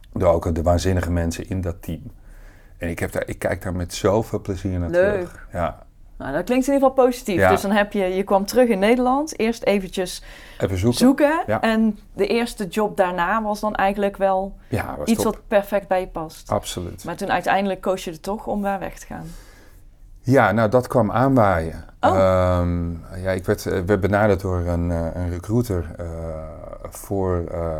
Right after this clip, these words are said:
Speaker 1: general manager voor Schiphol.
Speaker 2: Ja.
Speaker 1: Ja, en dat is een ego-baan.
Speaker 2: Oh ja, noem
Speaker 1: Ja,
Speaker 2: je het zo?
Speaker 1: nou, dat vind ik wel.
Speaker 2: <laughs>
Speaker 1: Ik
Speaker 2: Ja.
Speaker 1: bedoel, kijk, eh, dat is toch een van de grote, eh,
Speaker 2: Ja, dat is
Speaker 1: eh,
Speaker 2: echt
Speaker 1: horecajobs
Speaker 2: Ja.
Speaker 1: in Nederland.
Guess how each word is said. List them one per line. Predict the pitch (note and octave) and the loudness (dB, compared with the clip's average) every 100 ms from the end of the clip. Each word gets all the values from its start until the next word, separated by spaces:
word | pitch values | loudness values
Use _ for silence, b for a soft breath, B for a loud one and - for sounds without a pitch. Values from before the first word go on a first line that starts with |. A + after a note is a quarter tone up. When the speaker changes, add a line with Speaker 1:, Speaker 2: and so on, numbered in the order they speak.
| D#2 D#2+ | -6 -4
Speaker 1:
general | F#2+ F#2 F2 | 0 0 0
manager | G2 F2+ D#2+ | 0 -2 -4
voor | - | -8
Schiphol. | - B2+ B2 E2+ D2 - | -4 -2 -2 -4 -10 -6
Speaker 2:
Ja. | G3 A3 C#3+ b b b b | -4 -4 -6 b b b b
Speaker 1:
Ja, | F#2+ F2 C#2 | -4 -2 -4
en | C#2+ F2 | -6 -4
dat | F#2 F#2 | -2 -4
is | D#2+ | -6
een | D2+ | -8
ego-baan. | - F#2 G#2 G2 F#2 E2+ D2 C#2+ - - - - - | -4 -4 -2 -2 -2 -2 -4 -8 -12 -18 -20 -18 -2
Speaker 2:
Oh | G#3 C4 | 2 2
ja, | G3 A3 - | 2 -4 -8
noem | F#3+ G3+ | -2 2
Speaker 1:
Ja, | G3+ | 4
Speaker 2:
je | G3 | 2
het | G3+ | 0
zo? | F#3+ A3+ C4 | -2 0 2
Speaker 1:
nou, | A2+ C#2+ | 2 2
dat | G#3+ - | -2 -2
vind | - | -2
ik | D2+ | 2
wel. | F#2 F2 D2+ C#2+ | 4 6 2 -6
Speaker 2:
<laughs> | |
Speaker 1:
Ik | F2+ G3+ | -2 2
Speaker 2:
Ja. | |
Speaker 1:
bedoel, | A3 D#2 | 2 2
kijk, | E2 D2+ | -4 -4
eh, | C#2+ D#2 B1 | -4 -4 -4
dat | D#2 D#2+ | -6 -8
is | - | -8
toch | F2 - | -8 -6
een | F2 | -8
van | D#2+ D2+ | -6 -8
de | |
grote, | - E2+ F2 - D#2+ D2+ D2 | -2 2 2 2 -4 -4 -6
eh, | D#2 D2+ D2 C#2+ - b b b b | -6 -4 -4 -6 -12 b b b b
Speaker 2:
Ja, | b - | b -8
dat | E2 | -4
is | |
Speaker 1:
eh, | E2 | 0
Speaker 2:
echt | E2+ | 4
Speaker 1:
horecajobs | G2 G#2 F2 F2 E2 F#2+ E2 D3 | 6 6 2 0 2 4 2 -2
Speaker 2:
Ja. | - | -4
Speaker 1:
in | E2 | -2
Nederland. | E2+ F#2+ F#2 C#2+ E2+ - | 2 2 2 -2 -4 -14